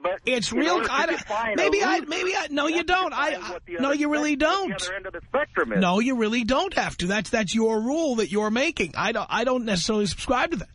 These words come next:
Speaker 2: I mean, I'm really talking about losers, and I think we all agree on what losers are. Losers are people who are not motivated. Losers are people who don't have any success at anything.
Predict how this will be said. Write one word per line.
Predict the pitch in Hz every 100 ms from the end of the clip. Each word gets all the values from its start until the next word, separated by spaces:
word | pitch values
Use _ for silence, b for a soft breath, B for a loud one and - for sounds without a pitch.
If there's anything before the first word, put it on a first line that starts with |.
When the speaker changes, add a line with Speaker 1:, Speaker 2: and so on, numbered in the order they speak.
| - B B B B
Speaker 2:
I | -
mean, | 233 220 196
I'm | 170 220 311
really | 269 240
talking | 190 214 202
about | 220 214 208
losers, | 226 359 277 180 - -
and | 220
I | 208
think | 208 233
we | 254
all | 214 214
agree | 254 202
on | 208 226
what | 233
losers | 208 190 185 240
are. | 285 339 294 - B B -
Losers | 185 196 202 247
are | 285
people | 226 226 254
who | 247
are | 165
not | 127 151 202
motivated. | 226 220 214 170 160 156 214 - - - B B -
Losers | 185 190 226 254
are |
people | 220 247 233
who | 190
don't | 143 160 208 -
have | 233 214
any | 233 247
success | - 247 - 240 240
at | 269
anything. | 269 190 123 - -